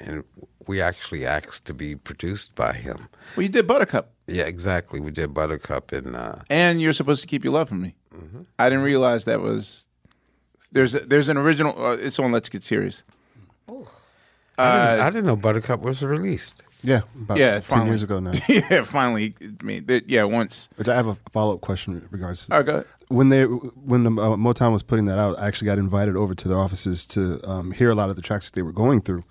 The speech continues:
Speaker 1: Mm-hmm.
Speaker 3: <clears throat> And one of the tracks that they played us, um, was, I can't, I think the title was something like Tito's Theme. It was, it was,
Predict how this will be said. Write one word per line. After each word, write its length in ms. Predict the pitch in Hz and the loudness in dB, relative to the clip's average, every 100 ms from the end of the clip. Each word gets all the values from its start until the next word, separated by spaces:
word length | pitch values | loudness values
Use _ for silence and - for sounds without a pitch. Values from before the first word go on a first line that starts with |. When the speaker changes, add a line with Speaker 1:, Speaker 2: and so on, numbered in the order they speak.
| _ - | _ -20
Speaker 1:
Mm-hmm. 420 | 90 90 - 151 113 | -18 -12 -10 -10 -12
Speaker 3:
<clears throat> 40 | - _ _ _ _ _ _ - | -14 _ _ _ _ _ _ -10
And 160 | 113 117 | -2 4
one 120 | 151 | 6
of 80 | 160 | 4
the 40 | |
tracks 280 | 131 143 123 | 2 2 2
that 80 | 107 | -6
they 100 | 101 | -8
played 300 | - 190 170 | 0 2 2
us, 220 | 92 - _ _ _ - _ _ _ | 0 -8 _ _ _ -20 _ _ _
um, 480 | 127 117 107 98 90 - _ _ _ _ _ _ _ _ - | 4 4 4 0 -6 -12 _ _ _ _ _ _ _ _ -2
was, 360 | 113 117 - - 107 | 2 4 2 -4 -4
I 100 | 120 | -2
can't, 180 | 160 | -2
I 120 | 135 127 | 0 2
think 180 | 180 | 2
the 80 | 170 | 0
title 320 | 139 127 131 | 0 2 2
was 100 | 123 | 0
something 300 | - 110 120 | -4 -4 -4
like 160 | 110 92 _ | -6 -8 _
Tito's 360 | - 185 113 - | -8 -2 -2 -4
Theme. 220 | 92 80 _ _ _ _ _ _ 104 | -12 -16 _ _ _ _ _ _ -4
It 80 | |
was, 220 | 110 117 110 | 0 0 0
it 140 | 113 | 0
was, 180 | 117 | -2